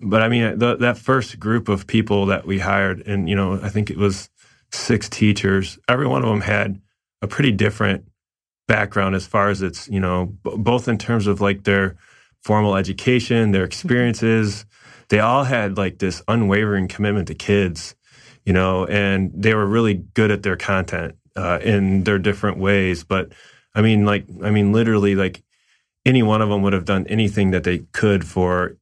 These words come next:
Speaker 1: any of the kids in that school. And if, you know, and if, if you can create an environment where there's that level of commitment to the, to the kids and the content,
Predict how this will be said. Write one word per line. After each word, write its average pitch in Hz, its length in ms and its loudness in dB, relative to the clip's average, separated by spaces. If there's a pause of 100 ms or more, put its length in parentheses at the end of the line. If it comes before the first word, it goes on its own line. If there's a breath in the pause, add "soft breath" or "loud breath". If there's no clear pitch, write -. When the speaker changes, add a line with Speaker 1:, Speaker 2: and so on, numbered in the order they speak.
(100)
Speaker 1:
any 113 200 4
of 98 80 2
the 92 100 -2
kids 95 500 -2 (640 soft breath)
in 98 120 4
that 87 180 0
school. 90 420 0
And 92 120 2
if, - 240 -6
you - 80 2
know, 92 180 2
and 92 120 -2
if, - 100 -14 (100)
if - 440 -4 (400 soft breath)
you 127 140 6
can 131 100 4
create 127 220 0
an 113 160 0
environment 104 640 0
where 101 520 0 (440)
there's 101 200 2
that 104 180 0
level 104 320 0
of 90 180 -2
commitment 98 580 0
to 101 120 0
the, 90 300 -2 (480 soft breath)
to 101 120 2
the 92 100 0
kids 117 460 2
and 101 120 2
the 90 60 0
content, 120 680 -2